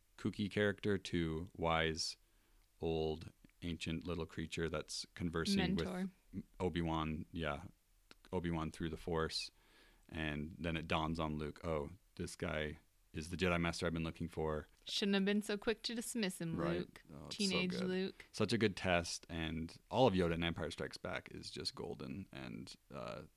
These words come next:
Speaker 1: it's, those are some of my favorite scenes in all of, all of Star Wars and, and all of fiction, really. What's another of your favorite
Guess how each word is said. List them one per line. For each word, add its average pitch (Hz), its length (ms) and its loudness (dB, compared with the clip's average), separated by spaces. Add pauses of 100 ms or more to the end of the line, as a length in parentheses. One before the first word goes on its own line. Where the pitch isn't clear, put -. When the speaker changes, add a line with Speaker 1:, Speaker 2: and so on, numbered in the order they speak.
Speaker 1:
it's, - 320 -8 (300)
those 95 260 -4
are 87 40 -4
some 80 180 -2
of 65 60 -6
my 69 80 -4
favorite 82 280 -6
scenes 69 280 -6
in 78 80 -6
all 98 140 0
of, 90 100 -4 (480)
all 92 120 8
of 87 80 8
Star 85 280 8
Wars 85 260 6
and, 80 340 0
and 87 120 2
all 98 100 6
of 82 100 4
fiction, 95 600 -4
really. 78 340 -2
What's 104 180 0
another 92 380 2
of - 80 -4
your 82 140 0
favorite 73 360 -4